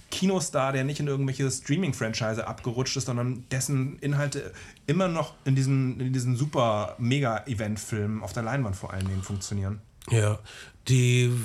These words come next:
Speaker 2: jedenfalls vom Trailer her sah man das im Spider-Man Far From Home, dass es viel geht um Höhe und Entfernung und kinetische Bewegung zw-, zwischen den Straßenschluchten. Und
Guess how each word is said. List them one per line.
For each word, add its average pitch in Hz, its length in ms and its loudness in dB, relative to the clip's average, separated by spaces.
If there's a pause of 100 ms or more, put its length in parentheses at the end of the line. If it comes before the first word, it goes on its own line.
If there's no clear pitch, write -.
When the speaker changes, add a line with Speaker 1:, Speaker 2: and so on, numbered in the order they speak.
(140)
Speaker 2:
jedenfalls 151 440 0
vom 143 240 4
Trailer 147 440 4
her 113 220 6
sah 117 200 2
man 131 140 4
das 123 140 2
im 117 100 0
Spider-Man 131 480 2
Far 131 200 2
From 120 220 2
Home, 139 200 4
dass 127 120 2
es - 140 0
viel 139 320 2
geht 131 220 2
um 107 280 0 (480)
Höhe 147 680 4
und 117 440 2
Entfernung 135 920 4
und 113 380 0 (400)
kinetische 127 840 4
Bewegung 123 1000 2
zw-, 110 320 -2
zwischen 120 300 -2
den 107 120 2
Straßenschluchten. 113 1300 -2 (800)
Und 120 440 4